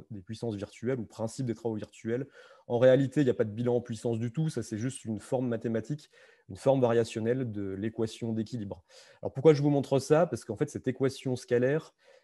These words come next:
elle permet d'écrire toutes les, donc, tous les équi-, tout l'équilibre du système, de tous les nœuds, en une seule équation.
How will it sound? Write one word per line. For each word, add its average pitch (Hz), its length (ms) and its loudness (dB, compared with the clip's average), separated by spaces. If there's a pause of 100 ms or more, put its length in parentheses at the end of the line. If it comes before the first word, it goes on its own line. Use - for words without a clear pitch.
(100)
elle 107 120 -4
permet 131 320 2
d'écrire 117 540 -2 (220)
toutes 156 200 -6
les, 113 460 0
donc, 101 180 -10
tous 160 140 -6
les 135 160 0
équi-, - 220 -6
tout 185 120 -2
l'équilibre 151 460 2
du 127 80 0
système, 131 520 -2 (380)
de 104 80 -12
tous 185 160 -4
les 170 100 6
nœuds, 135 260 4 (400)
en 104 100 -6
une 160 120 2
seule 156 180 4
équation. 131 560 0